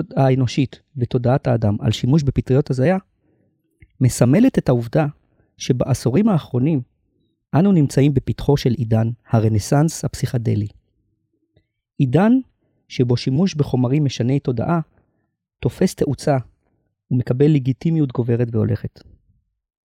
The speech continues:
במסגרת הרנסאנס הפסיכדלי הזה, עולה שאלה שהיא מרכזית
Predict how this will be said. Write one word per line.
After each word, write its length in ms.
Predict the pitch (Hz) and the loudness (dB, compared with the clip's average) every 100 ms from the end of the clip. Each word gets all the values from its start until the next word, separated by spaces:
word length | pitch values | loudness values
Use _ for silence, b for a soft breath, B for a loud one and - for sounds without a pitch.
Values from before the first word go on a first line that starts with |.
| _ _ _ _ _ | _ _ _ _ _
במסגרת 600 | 127 123 127 113 175 254 143 | 0 2 2 4 4 4 2
הרנסאנס 480 | 113 107 - 113 | 0 0 0 -2
הפסיכדלי 580 | - - - 104 107 104 | -2 -4 -4 0 0 0
הזה, 180 | 104 107 117 _ _ _ _ _ _ _ - | -2 -4 -8 _ _ _ _ _ _ _ 0
עולה 260 | 120 156 | 4 4
שאלה 380 | 220 147 127 185 | 4 2 4 2
שהיא 180 | - 139 | 2 0
מרכזית 680 | 127 117 127 113 208 - | 0 0 -2 0 0 -2